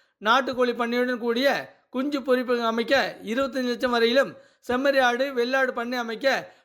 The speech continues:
பத்து லட்சம் முதல் ஐம்பது லட்சம் வரையிலும், பன்றி பண்ணை அமைக்க பாஞ்சு லட்சம் முதல் முப்பது லட்சம் வரை யும் உ-, வைக்கோல், ஊறுகாய் புல், மொத்த கலப்பு உணவு, தீவன தொகுதி மற்றும் தீவன சேமிப்பு வசதிகள் பண்ணை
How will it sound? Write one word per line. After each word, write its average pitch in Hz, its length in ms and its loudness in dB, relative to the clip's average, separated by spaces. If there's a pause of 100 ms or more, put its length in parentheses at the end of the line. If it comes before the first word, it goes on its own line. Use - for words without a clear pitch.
பத்து 233 260 2
லட்சம் 262 280 2
முதல் 262 240 6
ஐம்பது 254 240 2
லட்சம் 240 260 -2
வரையிலும், 240 380 2 (260)
பன்றி 269 320 0
பண்ணை 254 260 0
அமைக்க 233 300 -2 (300)
பாஞ்சு 269 280 4
லட்சம் 254 220 -2
முதல் 262 160 2
முப்பது 254 240 4
லட்சம் 247 280 -4
வரை 254 140 4 (120)
யும் 254 260 -2 (380)
உ-, 233 220 -2 (320)
வைக்கோல், 262 520 2 (140)
ஊறுகாய் 240 520 -2
புல், 277 280 -2
மொத்த 214 340 0
கலப்பு 254 480 2
உணவு, 240 340 4 (560)
தீவன 269 320 -4
தொகுதி 254 300 -4
மற்றும் 240 380 2 (180)
தீவன 269 320 2
சேமிப்பு 254 320 2
வசதிகள் 240 300 0
பண்ணை 240 180 -2